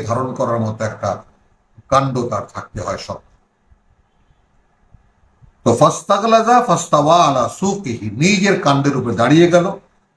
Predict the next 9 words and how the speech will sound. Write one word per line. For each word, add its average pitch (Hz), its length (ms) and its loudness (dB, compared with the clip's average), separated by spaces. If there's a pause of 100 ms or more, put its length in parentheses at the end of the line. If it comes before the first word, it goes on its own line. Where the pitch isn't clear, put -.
ইউজিবু 180 880 4
যুররা, 135 540 4 (600)
অবাক 147 280 2 (100)
করে 107 200 -6
দেয়, 98 320 -2 (500)
বিস্মিত 160 480 2
করে, 107 380 -2
আনন্দিত 135 520 2
করে 101 400 -4